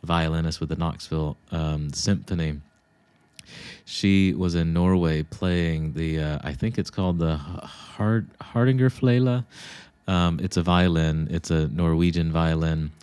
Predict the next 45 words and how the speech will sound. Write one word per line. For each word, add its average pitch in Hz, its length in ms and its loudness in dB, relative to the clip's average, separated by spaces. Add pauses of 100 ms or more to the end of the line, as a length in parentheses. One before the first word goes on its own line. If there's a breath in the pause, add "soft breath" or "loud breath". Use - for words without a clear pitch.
(380 loud breath)
and 92 100 0
it's 82 100 -2
got 92 220 -2
eight 101 240 -2
strings. 71 560 -6
And 82 180 -4
so 85 340 -2
there's 80 300 -4
a 78 80 -6
top - 360 -8
layer 113 240 0
of 107 80 -2
strings 101 400 -2
and 82 80 -2
a 76 40 -6
bottom 87 440 -4
layer 82 260 -4
of 78 120 -6
strings. 80 600 -8 (480 soft breath)
And 85 240 -6
the 80 60 -8
top - 360 -10
layer 85 300 -2
is 78 100 -8
just 90 300 -8
like 85 160 -6
a 85 60 -6
tr-, - 320 -16
traditional 90 480 -4
violin. 76 580 -4
It's, - 220 -8
it's 82 300 -10
the, 76 320 -6 (260)
it's - 260 -8
the, 80 240 -6
uh, 76 160 -6
strings 87 560 -4
that 80 180 -4
the - 80 -8
bow 80 380 -2
goes 76 320 -4
across 110 440 -6
to 104 100 -6
make 76 240 -6
music. 113 380 -2